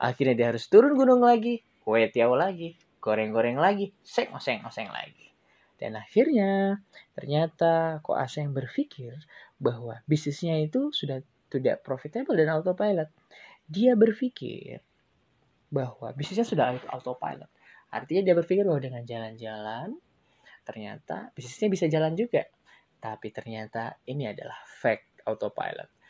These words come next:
Karena tidak mengandalkan sistem, tapi mengandalkan kepada satu orang saja. Nah, apakah bisnisnya sampai saat ini? Jika ya, maka tobat. Oke. Nah,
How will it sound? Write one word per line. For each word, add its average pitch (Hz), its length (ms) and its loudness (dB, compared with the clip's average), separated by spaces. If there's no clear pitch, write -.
Karena 165 560 -4
tidak - 300 -6
mengandalkan 135 580 -8
sistem, 156 480 -12
tapi 120 240 -10
mengandalkan 156 1080 -8
kepada 117 520 -8
satu - 320 -8
orang 117 240 -12
saja. - 400 -20
Nah, - 140 -18
apakah 185 240 0
bisnisnya 180 320 -4
sampai 180 240 -4
saat 180 320 -10
ini? 202 240 -12
Jika 110 300 -4
ya, 117 180 -14
maka - 160 -14
tobat. - 380 -14
Oke. - 640 -10
Nah, 107 240 -12